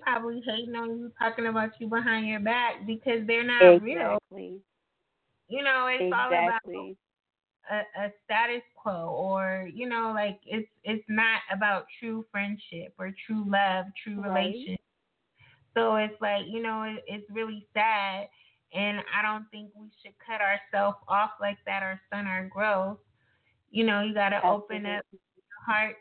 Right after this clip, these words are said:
Speaker 1: to the, you know, the blessings that God is ready to, to give and wanting to give.
Speaker 2: Right. And when you get that person that you like, "Ooh, okay, I, I can be, like, my true self with this person. Like, I can be my,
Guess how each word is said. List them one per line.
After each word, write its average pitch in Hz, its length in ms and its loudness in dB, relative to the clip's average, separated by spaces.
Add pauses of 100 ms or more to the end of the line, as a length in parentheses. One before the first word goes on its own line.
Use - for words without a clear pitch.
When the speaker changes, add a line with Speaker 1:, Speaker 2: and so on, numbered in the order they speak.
(140)
Speaker 1:
to 208 200 -8
the, 196 380 -4
you 214 120 -10
know, 208 220 -6
the 202 100 -6
blessings 202 680 -6
that 196 220 -4
God 196 260 0
is 202 200 -10
ready 196 360 -2 (120)
to, 190 240 -2 (140)
to 226 80 -2
give 220 440 0
and 196 180 -2
wanting 220 420 0
to 196 80 -4
give. 185 420 -6 (1200)
Speaker 2:
Right. 226 460 0
And 226 120 2
when 220 160 2
you 269 120 0
get 240 200 -2
that 220 240 -4
person 226 560 -12
that - 200 -14
you 233 140 -10
like, 196 260 -6 (120)
"Ooh, 359 220 -6
okay, 226 360 -4
I, - 140 -10 (260)
I 285 40 -8
can 226 200 -10
be, 202 160 -8
like, 170 360 -4 (380)
my 185 200 -2 (120)
true 220 260 0
self 233 300 0
with 208 160 -6
this 185 220 -8
person. 185 360 -8
Like, 175 220 -12
I 196 120 -6
can 240 180 -10
be 208 160 -12
my, 170 400 0